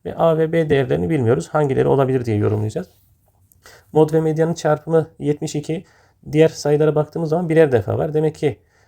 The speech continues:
e, bunlardan bir tanesi iki defa tekrarlamalı. Yani yet-, çarpımı yetmiş iki olan sayılardan bir tanesi buradaki sayılardan biri olmalı. Dolayısıyla, e, buradaki sayıları kullanarak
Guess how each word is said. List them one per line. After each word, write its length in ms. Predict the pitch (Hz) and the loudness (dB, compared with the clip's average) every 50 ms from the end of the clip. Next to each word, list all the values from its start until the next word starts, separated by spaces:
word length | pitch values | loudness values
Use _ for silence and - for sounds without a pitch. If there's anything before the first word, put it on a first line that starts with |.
| _ _ _ | _ _ _
e, 240 | - 123 127 - 139 | -12 -8 -8 -6 -2
bunlardan 360 | 156 156 147 143 139 151 156 | 0 2 2 2 2 0 -2
bir 80 | 165 160 | -4 -2
tanesi 360 | - 127 127 139 139 - 175 | -2 -2 -2 -2 -2 -4 -6
iki 160 | 165 - 165 | -4 -2 0
defa 240 | 151 131 113 110 - | 2 2 2 0 -4
tekrarlamalı. 640 | - - - - - 113 110 113 113 123 143 156 | -4 -4 -6 -4 -4 -4 -4 -2 -2 -2 -2 0
Yani 200 | 147 135 127 127 | 0 0 2 0
yet-, 240 | 131 139 139 - _ | 0 -2 -4 -6 _
çarpımı 380 | - - 135 135 131 143 147 147 | -4 -2 -2 -2 -2 -2 -2 -2
yetmiş 260 | 147 147 - 143 - | -2 -4 -6 -10 -8
iki 120 | - - | -6 -4
olan 100 | 127 120 | -2 -2
sayılardan 500 | 120 - - 127 127 131 127 127 139 143 | -2 -2 -2 -2 0 0 -2 -2 -2 -4
bir 80 | 156 151 | -4 -4
tanesi 360 | - 127 123 120 - - 156 | -4 -4 -4 -4 -4 -4 -4
buradaki 260 | 151 135 127 131 - | -2 -2 -2 -4 -4
sayılardan 440 | - - 143 143 151 147 147 160 156 | -2 0 0 2 2 0 0 0 0
biri 140 | 156 156 160 | 2 4 4
olmalı. 380 | 147 120 104 101 101 98 98 - - _ _ _ _ _ | 6 4 4 2 -2 -2 -4 -8 -12 _ _ _ _ _
Dolayısıyla, 520 | - 147 160 165 160 - 160 156 160 160 - _ _ _ _ _ _ _ _ - 165 | -6 -4 -4 -4 -4 -4 -2 -2 -2 -2 -4 _ _ _ _ _ _ _ _ -14 -8
e, 160 | 143 131 131 | -6 -4 -2
buradaki 280 | 135 147 147 156 147 - | -2 0 0 0 0 0
sayıları 300 | - 151 147 147 151 156 | 0 0 2 2 0 -2
kullanarak 640 | - - 156 151 151 143 139 151 170 165 - - | -2 -4 -2 0 0 2 2 0 -2 -4 -6 -20